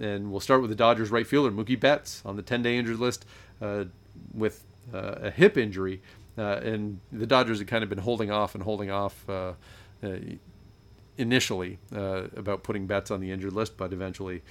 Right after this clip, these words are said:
uh, that just became the mo-, most prudent course of action. Uh, and while this season has not been, uh, you know, the, the typical Mookie Betts season, I suppose, uh, he was, uh, really starting to roll,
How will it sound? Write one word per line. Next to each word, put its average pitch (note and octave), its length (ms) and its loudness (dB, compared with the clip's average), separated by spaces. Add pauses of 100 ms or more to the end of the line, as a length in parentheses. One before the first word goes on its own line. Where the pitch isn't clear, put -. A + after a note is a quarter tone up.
(280)
uh, F#2 140 -4
that G2+ 200 -4
just - 220 -10
became G2+ 320 -4
the G2+ 60 -4
mo-, G2 220 -6
most A2 300 -4
prudent A#2 320 -2
course A2 300 0
of F#2+ 80 -2
action. G#2+ 360 0 (460)
Uh, G2+ 140 -2
and B2+ 340 2
while B2+ 160 10
this A#2 180 2
season A2+ 340 2
has G#2 180 -4
not A2 260 2
been, G#2 300 0 (400)
uh, F#2+ 300 -6 (320)
you A2+ 100 -2
know, F#2 320 -2 (1600)
the, G#2+ 300 0
the A#2 140 0
typical C3 420 4
Mookie B2+ 320 2
Betts B2 240 2
season, D3 260 0
I E3 100 -4
suppose, D#3+ 400 -4 (300)
uh, G#2+ 200 2
he B2+ 180 0
was, B2+ 480 6 (100)
uh, G#2+ 220 2
really A#2+ 240 4
starting A#2 360 4
to G#2 60 -4
roll, G2+ 440 2